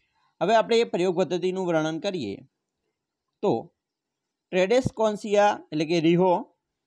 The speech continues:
પર્ણની છાલને ઉખાડી સ્લાઇડ પર આસ્થાપન કરવાનું છે.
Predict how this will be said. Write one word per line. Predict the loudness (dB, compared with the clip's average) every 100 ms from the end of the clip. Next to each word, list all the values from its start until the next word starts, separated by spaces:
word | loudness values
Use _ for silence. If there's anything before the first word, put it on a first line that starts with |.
| _
પર્ણની | -2 0 -2 -4 -6
છાલને | 0 0 0 -4
ઉખાડી | -6 -6 0 0 0 -6 _ -16 -14
સ્લાઇડ | -4 0 0 -2
પર | 0 0 -2 _ _ _ _ _ _ _
આસ્થાપન | -2 -2 -4 -2 -2 -2
કરવાનું | -2 0 -2 -4
છે. | -10 -10